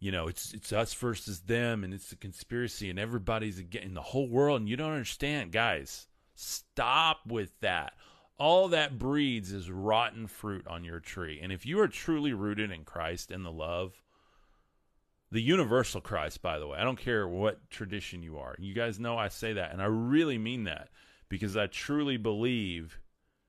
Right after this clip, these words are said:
that it's harder to be a Christian and follow Christ than it is to be an agnostic and follow Christ. What did he just say? Oh my gosh. The blasphemy runs deep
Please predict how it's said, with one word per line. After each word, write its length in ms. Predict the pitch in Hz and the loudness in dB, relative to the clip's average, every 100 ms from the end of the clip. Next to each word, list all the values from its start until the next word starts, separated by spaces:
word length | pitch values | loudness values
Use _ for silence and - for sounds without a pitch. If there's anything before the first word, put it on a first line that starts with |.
| _ _ _ _ _ _ _ - | _ _ _ _ _ _ _ -2
that 200 | 113 101 | 2 2
it's 140 | 98 | 0
harder 480 | - 135 143 147 147 | 0 4 6 6 0
to 140 | - 113 | -2 -6
be 180 | 117 | -4
a 60 | 101 | -6
Christian 520 | - 131 123 - 113 | -4 -4 -2 -4 -6
and 120 | 95 | -6
follow 300 | - 104 107 | -2 0 0
Christ 480 | 98 - 92 92 - | -2 0 0 0 -4
than 140 | 90 87 | -10 -8
it 160 | 87 | -4
is 160 | 87 - | -4 -6
to 120 | 95 | -10
be 200 | 87 87 | -8 -6
an 80 | 82 | -6
agnostic 640 | 82 78 82 78 - - | -8 -8 -10 -10 -14 -18
and 100 | 78 | -16
follow 300 | 78 50 - - | -14 -12 -14 -14
Christ. 480 | - - - - - _ _ _ _ _ _ _ _ _ _ _ _ _ _ _ _ _ _ _ _ _ - - - - - - | -16 -16 -18 -20 -20 _ _ _ _ _ _ _ _ _ _ _ _ _ _ _ _ _ _ _ _ _ -6 -6 -12 -16 -20 -14
What 160 | 107 135 | -10 -6
did 100 | 139 | -6
he 80 | 135 | -8
just 240 | 120 - | -8 -8
say? 300 | 131 131 135 - | -8 -8 -8 -8
Oh 100 | 139 | -8
my 160 | 139 - | -10 -12
gosh. 480 | - 160 175 _ _ _ - - - - 123 | -14 -16 -18 _ _ _ -20 -20 -20 -4 2
The 120 | 135 | 4
blasphemy 800 | 127 139 160 143 - 135 127 120 | 6 6 4 0 -4 -6 -6 -6
runs 400 | 113 117 120 101 | -4 -6 -4 -4
deep 320 | 92 110 - | -4 -4 -6